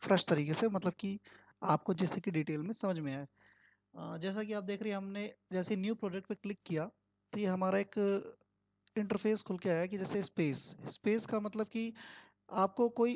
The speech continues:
फ्रेम्ड स्ट्रक्चर बनाना है, थ्री डी स्ट्रक्चर, जैसे रियल में हमारी जो बिल्डिंगें होती हैं तो उसमें हम स्पेस के लिए क्लिक करते हैं। और प्लेन, प्लेन मतलब कि जैसे कि हमारे, जैसे हम बुक में पढ़ते हैं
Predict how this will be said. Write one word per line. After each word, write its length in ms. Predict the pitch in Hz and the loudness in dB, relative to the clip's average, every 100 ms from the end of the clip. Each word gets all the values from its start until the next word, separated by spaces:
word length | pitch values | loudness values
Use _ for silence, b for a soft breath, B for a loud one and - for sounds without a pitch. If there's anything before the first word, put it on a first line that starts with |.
| - | -2
फ्रेम्ड 420 | - - 240 240 220 | -6 4 6 6 2
स्ट्रक्चर 360 | - 208 226 | 0 0 0
बनाना 300 | 196 190 196 | 2 2 4
है, 60 | 202 | 2
थ्री 240 | 202 196 | 2 0
डी 240 | 190 208 - | 2 -2 -2
स्ट्रक्चर, 400 | 220 - 175 220 | -4 -2 -2 -2
जैसे 240 | 190 190 196 | 0 2 2
रियल 280 | 170 214 214 | 6 6 6
में 100 | 196 | 2
हमारी 200 | 185 180 | 2 0
जो 100 | 175 | 0
बिल्डिंगें 340 | 151 160 180 | -2 -2 0
होती 240 | 156 139 147 | 0 0 -2
हैं 200 | 139 147 _ _ B B B B - | -4 -8 _ _ B B B B -2
तो 100 | 226 - 185 | 0 2 -2
उसमें 220 | - 208 | 2 2
हम 200 | 196 196 - | 2 -2 -6
स्पेस 340 | - 170 165 | -2 2 2
के 100 | - | 2
लिए 80 | 190 | 0
क्लिक 220 | 190 190 - | 0 -8 -6
करते 220 | 190 - | -6 0
हैं। 160 | 190 269 - b b _ | 0 0 -6 b b _
और 260 | 175 165 170 - - | -2 0 -2 -4 4
प्लेन, 280 | 214 196 156 | 4 4 0
प्लेन 280 | 208 240 | 2 2
मतलब 260 | 240 233 233 | 2 -2 -4
कि 120 | 240 | -4
जैसे 240 | 226 214 220 | -4 -4 -6
कि 240 | 233 226 | -4 -2
हमारे, 380 | 175 185 185 202 196 - _ _ _ - | 0 0 2 2 0 -4 _ _ _ -6
जैसे 240 | 214 214 | -2 2
हम 120 | 220 | 2
बुक 160 | 202 220 | 2 0
में 100 | 202 | -2
पढ़ते 280 | 190 180 180 | -2 0 2
हैं 160 | 185 | 2